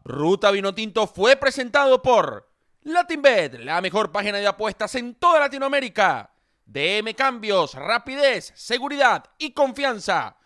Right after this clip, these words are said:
Arzola Café, de las montañas de Santa Cruz de Mora de Mérida para todo el mundo.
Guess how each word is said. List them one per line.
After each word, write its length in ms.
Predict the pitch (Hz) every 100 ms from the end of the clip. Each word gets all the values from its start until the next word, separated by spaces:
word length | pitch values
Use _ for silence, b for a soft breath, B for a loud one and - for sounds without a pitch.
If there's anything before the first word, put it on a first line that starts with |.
| _
Arzola 640 | - 220 240 - 370 339 302
Café, 720 | 277 - 269 196 120 - _ 135
de 140 | 180
las 140 | 202
montañas 520 | 180 214 196 220 214 202
de 100 | 196
Santa 340 | 214 202 202
Cruz 220 | 226 220
de 140 | 196 208
Mora 320 | 226 220 208
de 120 | 208
Mérida 600 | 233 247 240 233 220 -
para 440 | 226 233 233 220 -
todo 260 | 370 339
el 100 | 330
mundo. 680 | 311 285 214 180 143 101 98